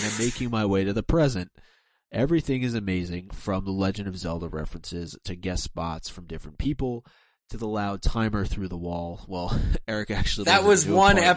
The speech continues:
Speaker 2: episode. Was it two episodes or was it
Speaker 1: <laughs> Yeah.
Speaker 2: one episode? I think it
Speaker 1: I don't
Speaker 2: came
Speaker 1: know.
Speaker 2: back.
Speaker 1: We probably talked about it on more than
Speaker 2: Uh,
Speaker 1: one episode, though.
Speaker 2: yeah, yeah, yeah. But the
Speaker 1: Uh,
Speaker 2: train, however, I know is probably on more.
Speaker 1: Uh, to Sam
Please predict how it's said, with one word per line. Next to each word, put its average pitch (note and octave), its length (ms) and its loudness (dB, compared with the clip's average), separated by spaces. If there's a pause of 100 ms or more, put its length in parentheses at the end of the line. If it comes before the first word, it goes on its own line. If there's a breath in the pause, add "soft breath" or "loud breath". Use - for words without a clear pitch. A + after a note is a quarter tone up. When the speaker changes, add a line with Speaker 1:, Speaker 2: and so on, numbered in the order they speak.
(160)
Speaker 2:
episode. C#3+ 120 4
Was F3+ 200 6
it G#3 100 2
two F#3+ 180 4
episodes F#3+ 580 2
or C3+ 120 -2
was C3 160 0
it A#2 80 -4
Speaker 1:
<laughs> - 20 -8
Yeah. B2 80 -4
Speaker 2:
one A#2 140 0
episode? G#2+ 360 -6
I A#2 100 -4
think F3 220 -2
it - 60 -2
Speaker 1:
I - 40 -2
don't - 100 -4
Speaker 2:
came B2 120 -4
Speaker 1:
know. G#2+ 60 -4
Speaker 2:
back. G2 320 -4
Speaker 1:
We B2 100 -2
probably A#2+ 300 2
talked F#2 300 -4
about E2 240 -6
it E2 60 -8
on D#2+ 200 -10
more E2+ 140 -2
than E2 180 -10
Speaker 2:
Uh, - 20 -10
Speaker 1:
one E2 120 -10
episode, - 420 -8
though. G2+ 80 -8
Speaker 2:
yeah, G2 220 -4
yeah, F#2+ 180 -8
yeah. F#2+ 180 -8
But G#2 140 -12
the - 80 -12
Speaker 1:
Uh, - 40 0
Speaker 2:
train, F3 400 4
however, G#2 480 -2
I G2 100 -4
know G2 540 -8
is G2+ 180 -10
probably F#2+ 720 -10
on F#2 180 -12
more. F#2 400 -12 (200)
Speaker 1:
Uh, E2+ 320 -8
to A#2 100 -6
Sam A#2+ 500 -4